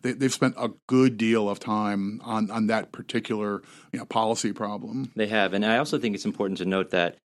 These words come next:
Speaker 2: you, you mentioned the, the academics and the consultants that they've spent a lot of time with. In the original consultants report, um, which had those massive numbers that everybody was
Speaker 1: Right,
Speaker 2: worried about,
Speaker 1: right.
Speaker 2: right? They mentioned that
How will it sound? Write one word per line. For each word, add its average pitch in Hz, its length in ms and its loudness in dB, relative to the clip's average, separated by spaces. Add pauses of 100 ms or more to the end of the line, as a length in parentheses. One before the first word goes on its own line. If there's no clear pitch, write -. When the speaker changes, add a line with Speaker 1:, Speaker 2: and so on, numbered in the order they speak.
(240)
Speaker 2:
you, 107 160 -4
you 110 140 -2
mentioned 113 420 2
the, 95 280 4
the 95 160 0
academics 98 560 0
and 90 120 -2
the 82 40 -8
consultants 92 640 -4
that 90 100 -8
they've 95 140 0
spent 98 180 -4
a 92 60 -2
lot 87 140 2
of 85 60 -4
time 92 260 -4
with. 87 180 -2
In 107 140 0
the 101 120 2
original 120 400 2
consultants 104 540 -2
report, 87 440 0 (360)
um, 92 240 -2
which 95 280 -2
had 98 220 2
those 90 200 0
massive 95 460 -2
numbers 92 360 0
that 90 80 -2
everybody 90 320 0
was 87 160 -4
Speaker 1:
Right, 107 100 -2
Speaker 2:
worried 90 200 2
about, 85 420 -2
Speaker 1:
right. 87 220 -4
Speaker 2:
right? - 40 -18 (360)
They 123 300 4
mentioned 95 500 0
that 90 260 2